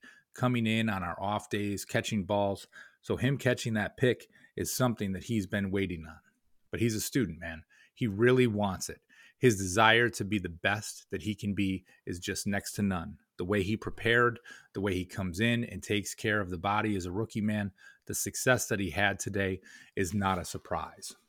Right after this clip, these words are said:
And to hear those two quotes from Tre'Davious White, from Shaq Lawson, two veteran players, um, obviously leaders in the locker room for the Bi-,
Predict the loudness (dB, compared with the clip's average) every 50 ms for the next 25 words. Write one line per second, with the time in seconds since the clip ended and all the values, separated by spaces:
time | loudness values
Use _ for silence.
0 | _ _ -2 -2 2 2 2 4 6 6 6 8 6 4 4 2 0 -4 -4 -4
1 | -2 0 2 2 2 2 -2 -6 -6 -6 -6 -6 -6 0 4 4 4 6 4 2
2 | -2 -2 -2 -2 0 0 0 0 -2 _ _ -20 -20 -20 -20 _ _ -2 -2 -2
3 | 0 2 4 4 4 4 2 0 -2 0 0 -2 -2 -4 -6 -6 -2 -2 -2 0
4 | 0 -2 -4 -2 -2 -2 -2 -2 -2 -4 -4 -2 0 0 -2 -2 -4 -6 -10 -10
5 | -10 -8 -8 -8 -8 -10 -10 -6 -4 -4 -2 0 -2 -2 -2 -4 -6 -6 -6 -4
6 | -2 0 2 2 2 2 0 -2 -4 -8 -16 _ -20 -20 -20 -20 -18 -4 0 2
7 | 2 4 4 2 4 2 2 2 0 -2 -2 -2 0 -2 -2 -4 -4 -4 -2 0
8 | 0 0 0 0 -2 -2 -2 -2 -2 -4